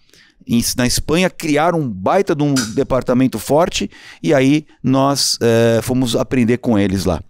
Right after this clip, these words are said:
na Argentina. Então, assim, essa troca continua existindo, a gente troca, a gente visita, há muita, muito intercâmbio, de, muita gente vem de fora aprender com o bop do Rio de Janeiro, patrulhamento em local de alto risco,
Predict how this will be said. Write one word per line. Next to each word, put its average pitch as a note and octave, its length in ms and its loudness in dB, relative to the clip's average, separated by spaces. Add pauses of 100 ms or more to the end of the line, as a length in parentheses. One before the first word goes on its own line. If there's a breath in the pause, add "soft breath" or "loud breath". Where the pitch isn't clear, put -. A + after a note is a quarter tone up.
(180)
na F#2 100 0
Argentina. F#2 440 -2
Então, G2 200 0
assim, D3+ 260 0
essa E3+ 240 -2
troca D#3 460 -2
continua D3 540 0
existindo, C3 640 0 (380 loud breath)
a G2+ 140 0
gente A2+ 280 0
troca, B2+ 440 -2
a G2+ 40 -2
gente G#2+ 220 -6
visita, G2+ 640 -2 (440 loud breath)
há A#2 180 -2
muita, A#2 600 -2 (120)
muito C#3 300 -2
intercâmbio, C3 500 -2
de, A#2+ 220 -4
muita D3+ 420 0
gente C3 360 -2
vem C3+ 160 2
de A2+ 100 -2
fora C3+ 280 0
aprender B2 500 2
com A2+ 120 -4
o G#2+ 40 2
bop B2 400 -2
do G#2+ 80 -2
Rio A2+ 100 0
de F#2+ 80 -4
Janeiro, A#2 400 2 (320 loud breath)
patrulhamento A2+ 600 0
em - 20 0
local G#2+ 260 0
de G#2 80 0
alto G2+ 200 -2
risco, B2 460 -2